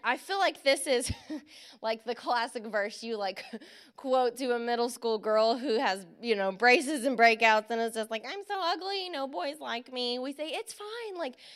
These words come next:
you're beautiful, you're fearfully and wonderfully made." And <laughs> I personally <laughs> have just thought of that, um, <laughs> verse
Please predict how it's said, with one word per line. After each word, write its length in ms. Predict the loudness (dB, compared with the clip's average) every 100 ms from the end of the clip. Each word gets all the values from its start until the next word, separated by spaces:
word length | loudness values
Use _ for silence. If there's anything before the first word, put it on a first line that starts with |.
| -2
you're 200 | 2 4
beautiful, 680 | 4 4 4 0 0 2 2
you're 180 | 2 0
fearfully 640 | 0 0 0 0 -4 -4
and 100 | -4
wonderfully 480 | -4 -4 -6 -10 -10
made." 500 | -8 -4 -2 -2 0
And 200 | 0 0 -4 -12 -18
<laughs> 220 | -18 -2
I 240 | 6 6 8
personally 640 | 6 6 4 0 2 2
<laughs> 140 | 2
have 120 | 0 0
just 200 | -2 0
thought 260 | 4 6
of 140 | 6 6
that, 300 | 6 6 4 -8 -20 -2
um, 340 | 4 6 4 2 0 -2
<laughs> 240 | 0 2 4
verse 400 | 4 4 0